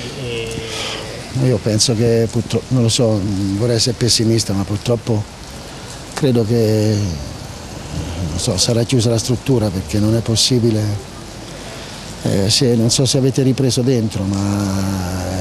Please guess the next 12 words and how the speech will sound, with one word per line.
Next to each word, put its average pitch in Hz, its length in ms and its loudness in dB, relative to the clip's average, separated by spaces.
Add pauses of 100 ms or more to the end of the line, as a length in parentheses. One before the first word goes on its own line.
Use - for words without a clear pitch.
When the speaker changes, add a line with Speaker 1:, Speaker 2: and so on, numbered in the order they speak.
(160)
Speaker 2:
è 95 80 -4
completamente 131 600 2
allagato, 120 680 2
eh, 113 140 2
non 104 140 0
so 117 220 2
perché 120 680 2
si 110 200 2
reggerà 113 420 2
quell'acqua 110 600 2
e 104 80 0
quindi, 113 340 2